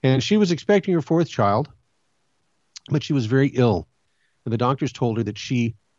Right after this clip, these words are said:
could not survive giving birth to the baby. And so if she wanted to live, her only option was to have an abortion. They even told her it was her duty to have an abortion since she already had three ch-, children to take care of.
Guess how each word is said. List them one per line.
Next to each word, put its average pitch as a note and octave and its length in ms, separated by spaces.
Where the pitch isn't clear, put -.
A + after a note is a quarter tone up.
could F3 260
not A2+ 260
survive G2+ 880
giving G#2 260
birth F#2+ 220
to F#2 200
the E2+ 100
baby. E2 420
And F2+ 160
so G#2 220
if F#2 80
she - 120
wanted F2+ 280
to G2+ 100
live, G#2 520
her A#2 120
only C3 300
option F#2+ 380
was G2+ 120
to - 80
have E2+ 220
an F#2 60
abortion. G2+ 540
They A#2 80
even C3+ 220
told B2 220
her C3 40
it B2+ 120
was C3+ 120
her D3+ 140
duty A#2 560
to G#2+ 100
have G2+ 160
an F#2+ 80
abortion F2+ 540
since B2+ 220
she D3+ 140
already B2 340
had F#3 300
three A#2+ 160
ch-, - 200
children E2+ 260
to F2 80
take - 380
care - 200
of. - 160